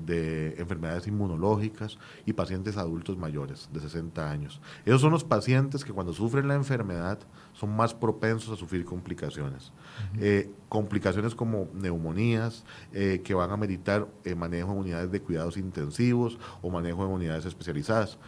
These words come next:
Speaker 1: como el paciente que está hoy en estos momentos en la unidad de cuidados
Speaker 2: Ujú.
Speaker 1: intensivos.
Speaker 2: Quiero, quiero volver un poco sobre los datos con los que usted comenzó. Entonces, de los trece casos que ahorita hay confirmados, solamente tres personas están hospitalizadas.
Speaker 1: Exactamente.
Speaker 2: Y son en el Hospital,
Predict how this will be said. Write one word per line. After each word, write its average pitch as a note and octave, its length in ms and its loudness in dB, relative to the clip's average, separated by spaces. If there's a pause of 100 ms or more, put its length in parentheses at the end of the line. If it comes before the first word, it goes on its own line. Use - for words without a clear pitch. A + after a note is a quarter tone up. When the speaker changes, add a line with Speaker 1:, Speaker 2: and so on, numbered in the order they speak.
(100)
Speaker 1:
como G2+ 220 0
el F#2 80 0
paciente G#2 720 0
que F#2 80 -6
está E2+ 160 -2
hoy E2+ 180 0
en F2 80 -2
estos E2 160 -6
momentos D#2+ 300 -6
en F2+ 60 -4
la E2 60 -2
unidad D2 180 -4
de D2+ 60 -6
cuidados D2 260 -4
Speaker 2:
Ujú. - 80 2
Speaker 1:
intensivos. A#2 300 2
Speaker 2:
Quiero, D3+ 220 6
quiero E3 160 8
volver D#3+ 300 8
un E3 80 6
poco E3 280 4
sobre A#2 240 6
los G#2+ 140 6
datos A#2+ 300 4
con C3+ 100 4
los A2 140 4
que A#2+ 80 2
usted A2+ 180 0
comenzó. C3+ 480 6
Entonces, B2 400 6
de A#2 100 6
los A2+ 200 4
trece D#3+ 320 8
casos F3 360 8
que A#2+ 100 2
ahorita B2+ 440 6
hay B2+ 160 8
confirmados, C3 760 6
solamente D#3 540 10
tres D#3+ 320 8
personas C#3+ 440 8
están B2+ 240 8
hospitalizadas. G#2+ 720 6
Speaker 1:
Exactamente. F2+ 760 2
Speaker 2:
Y C3 220 12
son C#3+ 380 10
en A#2 160 10
el A2+ 160 6
Hospital, C#3 640 6